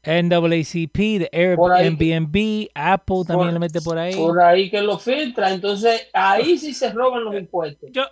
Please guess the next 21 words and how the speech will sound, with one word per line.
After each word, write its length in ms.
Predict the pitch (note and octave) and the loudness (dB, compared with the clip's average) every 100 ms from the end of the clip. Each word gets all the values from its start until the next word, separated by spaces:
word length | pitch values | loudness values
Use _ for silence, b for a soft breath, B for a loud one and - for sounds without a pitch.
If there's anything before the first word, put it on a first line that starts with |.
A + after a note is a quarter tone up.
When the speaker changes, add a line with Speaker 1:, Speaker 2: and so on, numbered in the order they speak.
| F#3 | -2
Speaker 1:
George 260 | B3+ C#4+ - | 2 2 2
Speaker 2:
Porque 220 | C#4+ D4 | 4 4
de 60 | D4 | 4
Speaker 1:
Soros, 40 | |
Speaker 2:
eso 200 | D#4 E4 - _ _ _ D#3 | 2 -2 -10 _ _ _ -12
Speaker 1:
¿George 200 | A3+ G#3+ | -10 -6
Soros 260 | B3 A#3 | -4 -2
no 100 | A#3 | 0
es 60 | A#3 | 0
el 40 | |
dueño 260 | A3+ A#3 A#3 | 0 0 0
de 60 | A3 | 2
Coca-Cola? 600 | A3+ A3+ A3 C4 C#4+ - _ _ _ _ _ _ _ _ _ _ _ _ _ _ | 4 4 4 2 0 -6 _ _ _ _ _ _ _ _ _ _ _ _ _ _
Speaker 2:
No, 400 | E3+ G3 G3+ F3 | -14 -8 -2 -2
ese 280 | F#3+ - A3+ | -2 -2 -2
es 80 | G#3+ | 2
Warren 320 | A3+ A3+ F#3+ | 4 2 0
Buffett. 360 | F3+ E3+ - - | -2 -2 -4 -12
Speaker 1:
Es 120 | C#3 | -10
Buffett, 380 | C#3+ B2 - A#2+ | -8 -8 -10 -16
ok. 160 | B2 | -14